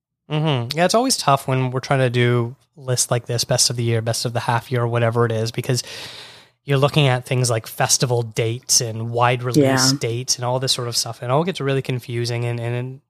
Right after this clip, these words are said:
Speaker 1: it basically boils down to, when did you see it first <laughs> sort of thing?
Speaker 2: <laughs>
Speaker 1: And that's when it basically counts,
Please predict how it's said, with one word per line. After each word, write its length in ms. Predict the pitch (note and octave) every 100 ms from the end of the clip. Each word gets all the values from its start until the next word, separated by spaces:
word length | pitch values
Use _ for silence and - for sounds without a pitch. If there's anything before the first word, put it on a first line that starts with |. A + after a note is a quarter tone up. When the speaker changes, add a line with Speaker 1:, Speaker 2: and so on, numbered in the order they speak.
| _ _ -
Speaker 1:
it 100 | D3+
basically 380 | F#3+ - - D#3+
boils 340 | D3 C#3+ C#3+
down 220 | C3 C3
to, 140 | C3 B2+
when 240 | C#3 A#3+
did 140 | A#3+ E3
you 120 | G3+
see 240 | - C3
it 80 | A2+
first 520 | - A2 G2 - - - -
<laughs> 100 | -
sort 260 | - D3
of 100 | C3+
thing? 240 | - A3 A#3+ F#3 E3 -
Speaker 2:
<laughs> 300 | - - -
Speaker 1:
And 120 | C3+
that's 200 | D#3+ G3+
when 120 | F3
it 80 | E3+
basically 360 | C#3 D3+ - C#3+
counts, 560 | - C3 A2+ - -